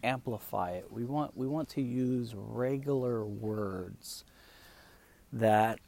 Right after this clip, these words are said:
um, we use in a spoken language. And with these words, we want to start picking them up one at a time. You hear it once, and then, you know,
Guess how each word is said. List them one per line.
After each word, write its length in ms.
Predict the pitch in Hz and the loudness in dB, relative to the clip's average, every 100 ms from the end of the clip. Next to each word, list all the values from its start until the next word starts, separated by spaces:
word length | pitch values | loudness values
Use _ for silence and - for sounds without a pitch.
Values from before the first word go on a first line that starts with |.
| - | -2
um, 680 | 113 113 113 110 113 117 120 - - | 4 6 6 4 2 -2 -8 -16 -16
we 180 | - 123 | -2 0
use 380 | 120 123 120 113 | 4 4 4 2
in 100 | 110 | -2
a 80 | 113 | -2
spoken 640 | - - 131 127 123 117 | -6 2 4 4 0 0
language. 760 | 113 113 113 110 107 107 113 - - - - - - | 0 0 0 2 2 2 -4 -12 -16 -20 -20 -18 -6
And 600 | 120 117 117 113 113 117 | -2 0 0 -2 -2 -2
with 220 | 120 120 | -4 2
these 280 | 135 131 123 | 4 4 2
words, 760 | 120 131 135 131 127 123 - - - - - - - | 2 4 6 6 4 0 -6 -14 -20 -20 -20 -20 -8
we 200 | 123 123 | 0 2
want 260 | 117 117 - | 2 0 -4
to 100 | 113 | -8
start 400 | - 123 117 - - | -2 0 0 -4 -6
picking 360 | 127 - 117 | -6 -4 -4
them 180 | 110 107 | -2 0
up 180 | 110 110 - - - - | 0 -2 -8 -20 -20 -10
one 480 | 110 110 117 113 110 | -6 -2 0 2 0
at 140 | 107 | -2
a 100 | 107 | -6
time. 600 | 104 113 107 107 107 110 - - - - - - | -6 -4 -2 -2 -2 -4 -10 -20 -20 -20 -20 -12
You 120 | 127 117 | -8 -4
hear 300 | 120 131 120 | 2 4 2
it 140 | - | 0
once, 640 | 117 117 113 117 117 - | 0 2 2 0 -2 -4
and 120 | 120 | -2
then, 180 | 113 113 | -2 -2
you 140 | 117 113 | -2 -4
know, 340 | 110 113 | -4 -6